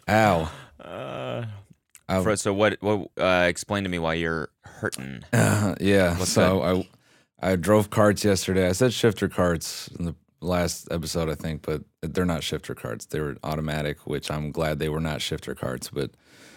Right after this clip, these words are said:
Speaker 1: fucking hell, bro. That shit is intense. It's just, like, your whole body.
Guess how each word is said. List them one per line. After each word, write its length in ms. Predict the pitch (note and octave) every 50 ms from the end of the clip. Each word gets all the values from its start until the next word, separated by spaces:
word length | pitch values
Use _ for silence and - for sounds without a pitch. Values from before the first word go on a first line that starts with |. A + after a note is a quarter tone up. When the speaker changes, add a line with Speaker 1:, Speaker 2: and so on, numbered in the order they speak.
| - - _ _ _ _ _ _
Speaker 1:
fucking 520 | - - - G#2 G#2+ G#2 - - F#2+ F2+ E2+
hell, 320 | E2+ G2+ G2+ G2+ F#2+ F2+
bro. 440 | E2+ E2 F2+ F2 E2+ E2 D2+ C#2+ - - -
That 380 | - E2+ G2 G2+ G2+ F#2 - -
shit 280 | - - - G2 F#2+
is 400 | F2+ F2 E2+ D#2+ D#2 - - - _ _ _ _ _ -
intense. 840 | G#2+ G#2+ G2+ G2 F#2 - - G#2 G2+ F#2+ F2+ E2+ - - - - - _ _ _ _ _ _ _ _ _ _ _ _ _ _ _ -
It's 100 | - -
just, 160 | G2+ F#2 -
like, 140 | G2 F#2+ E2 F#2+
your 100 | F#2 E2
whole 240 | E2+ G2 F#2+ F#2
body. 500 | D#2+ F2 F2 F2 F2 F2 E2+ E2 D#2 -